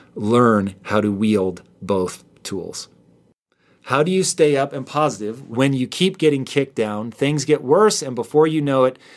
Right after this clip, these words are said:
uh, you're buried neck deep and completely lost as to what to do? How do you get back to center and beyond? Can you break down step by step how to train your brain to move past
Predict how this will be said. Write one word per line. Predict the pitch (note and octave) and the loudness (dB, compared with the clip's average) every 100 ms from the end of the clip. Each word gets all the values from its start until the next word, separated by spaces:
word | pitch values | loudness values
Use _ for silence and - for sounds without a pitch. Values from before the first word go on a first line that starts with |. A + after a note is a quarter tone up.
| - _ A#2 | -20 _ -6
uh, | A#2 | -2
you're | A#2 | -2
buried | A2 C#3 C3+ B2+ | 2 4 4 2
neck | D#3 D#3 | -2 0
deep | C#3+ C#3 | 0 0
and | A#2+ | -4
completely | A2+ G#2+ D3 D3 B2 | -10 -2 0 2 0
lost | A#2 A#2 A#2 - | 2 2 0 -2
as | A#2 G#2+ | -4 -6
to | - | -6
what | G#2 A2+ - | -2 -2 -4
to | G#2 | -8
do? | G#2+ F2+ - - - - | -6 -8 -12 -20 -20 -4
How | C3 | -2
do | D3+ | 0
you | E3+ D#3 | 2 2
get | C#3 C3+ | 2 0
back | A#2+ B2 B2+ | 2 -2 -2
to | B2 | -4
center | - B2 A#2+ | -2 -2 -4
and | A#2 A2 | -6 -8
beyond? | G#2 A2+ C#3+ F3 E3+ | -6 0 2 2 -2
Can | A#2 | -6
you | A2+ | -8
break | G2+ C3+ D3+ | 0 2 2
down | D3 B2 | 0 -2
step | A#2 - F#3 | -2 0 0
by | F3+ F3+ | 0 0
step | - - F#2 - _ _ _ | 0 -4 -8 -12 _ _ _
how | B2+ | -4
to | B2+ | -2
train | G#2+ - C#3+ F#3+ | -2 0 0 2
your | G#3 | 2
brain | E3 A2+ F#2+ F2+ G2 _ _ | 2 0 -2 -8 -14 _ _
to | - | -2
move | B2+ D3+ F3 | 2 2 0
past | - A#2+ A2+ G#2+ | -4 -4 -4 -6